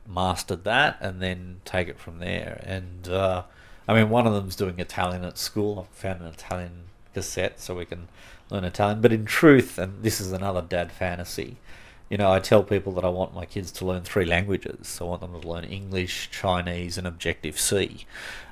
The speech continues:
because I think China is the twenty-first century power, and I think coding and learning how to program is the twenty-first century skill. Um, but that doesn't necessarily mean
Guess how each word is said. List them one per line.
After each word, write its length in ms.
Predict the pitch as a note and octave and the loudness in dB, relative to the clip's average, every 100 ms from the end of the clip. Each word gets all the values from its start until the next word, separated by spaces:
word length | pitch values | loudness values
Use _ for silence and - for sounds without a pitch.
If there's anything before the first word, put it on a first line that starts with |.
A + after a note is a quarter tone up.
| - A2 | -10 -6
because 420 | G2+ F#2 F2+ F2+ | -2 -2 0 6
I 140 | F#2 | 6
think 260 | F2+ F#2 - | 6 2 -4
China 540 | - E2+ E2+ E2 E2 - - | -2 -2 -2 -6 -8 -10 -14
is 260 | F#2+ F2 D#2+ | -10 -10 -10
the 80 | - | -14
twenty-first 500 | - F2 - E2 - | -10 -8 -6 -6 -6
century 340 | F2 F2 D2+ | -8 -8 -8
power, 680 | - B2+ C3+ C3+ C3 C#3 - | -4 2 4 4 4 2 0
and 160 | G#2 F#2+ | -4 -2
I 100 | F2+ | -4
think 340 | - F2 D#2+ | -6 -8 -10
coding 520 | - F#2+ F2+ F2+ F2 | -4 -2 0 -2 -6
and 80 | E2+ | -10
learning 340 | E2+ E2+ E2+ E2 | -10 -10 -10 -8
how 340 | F#2 F2 F2 | -4 -4 -6
to 160 | - - | -10 -12
program 720 | - G2 F#2+ F#2 E2+ E2+ E2 - | 0 2 2 -2 -4 -6 -8 -12
is 300 | E2+ E2+ - | -10 -10 -10
the 60 | |
twenty-first 440 | - E2+ D#2 E2 - | -8 -8 -6 -6 -6
century 320 | F2 - C2+ | -8 -8 -6
skill. 460 | - - G2+ - - - - - - - - | -4 2 0 0 -12 -18 -16 -14 -16 -18 -12
Um, 400 | F#2+ F#2 F2+ F#2+ - | -2 0 0 -2 -8
but 140 | C#3 - | 0 6
that 160 | G3 | 6
doesn't 400 | - A2 A2 G#2 | 6 4 2 -4
necessarily 720 | A2 G2+ - - G2 F2+ F2 | -2 -2 0 0 2 2 0
mean 540 | E2+ F2 F2 F2 F2 | -4 -6 -6 -8 -14